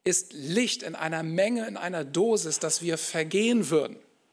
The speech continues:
Im Alten Testament taucht das immer wieder auf. Menschen, die so etwas wie eine Schau Gottes haben, sie fallen zu Boden, sie halten es nicht aus. Manche traurige Gestalten, die mit der Heiligkeit, mit der Herrlichkeit, mit dem Licht Gottes in Berührung kamen,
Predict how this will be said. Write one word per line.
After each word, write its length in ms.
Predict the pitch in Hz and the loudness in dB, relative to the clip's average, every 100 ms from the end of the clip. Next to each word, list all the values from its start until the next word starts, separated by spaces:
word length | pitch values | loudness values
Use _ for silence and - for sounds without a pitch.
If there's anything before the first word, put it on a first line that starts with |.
| _ _ _ _ _ | _ _ _ _ _
Im 60 | - | -2
Alten 160 | 170 185 | 0 0
Testament 480 | 185 - 175 170 | 0 0 -2 -2
taucht 220 | 180 175 175 | -2 -2 -2
das 140 | 160 | -2
immer 260 | 208 190 175 | -2 -2 0
wieder 220 | 175 170 | 0 0
auf. 200 | 139 - | 0 -2
Menschen, 440 | 147 202 214 185 | -2 0 -2 -2
die 120 | 180 | -4
so 100 | 170 | -2
etwas 280 | 170 175 165 | -2 -4 -4
wie 40 | 175 | -4
eine 140 | 156 | -2
Schau 320 | - 190 208 | -2 0 0
Gottes 400 | 196 185 175 - | 0 -2 -2 -2
haben, 300 | 170 170 185 - - - | -2 -2 -4 -10 -14 -6
sie 220 | - 170 | -4 -2
fallen 400 | - 190 190 208 | -4 -2 0 0
zu 200 | - 165 | -2 -2
Boden, 340 | 160 175 190 170 | -2 -2 -2 -6
sie 220 | 175 151 | -6 -4
halten 360 | 170 190 - | -2 -4 -6
es 240 | - 156 - | -6 -4 -4
nicht 360 | 165 - - | -6 -10 -6
aus. 520 | 175 185 135 - - - - - - - | -2 0 0 -4 -4 -8 -18 -20 -20 -18
Manche 720 | 143 151 180 220 - 185 160 160 _ _ _ _ _ _ | -4 0 0 2 2 0 -2 -6 _ _ _ _ _ _
traurige 500 | - 175 214 202 165 | 0 2 2 0 -2
Gestalten, 540 | 147 - 147 170 165 | -4 0 0 0 -4
die 220 | 135 156 - _ _ | -10 -14 -18 _ _
mit 380 | 147 156 165 - - - _ - | -6 -4 -2 -6 -10 -20 _ -2
der 180 | 156 175 | 0 0
Heiligkeit, 580 | 190 139 - - 151 | 0 -2 -2 -2 -2
mit 100 | 160 | -2
der 80 | 147 | -4
Herrlichkeit, 460 | 139 190 185 - 165 | -2 -4 -4 -6 -6
mit 140 | 156 | -6
dem 100 | 156 | -4
Licht 280 | 160 208 - | -2 -2 -2
Gottes 260 | 180 - 175 | -2 -4 -6
in 80 | |
Berührung 420 | 156 156 233 190 147 | -6 -4 -2 -4 -4
kamen, 320 | 147 147 | -4 -4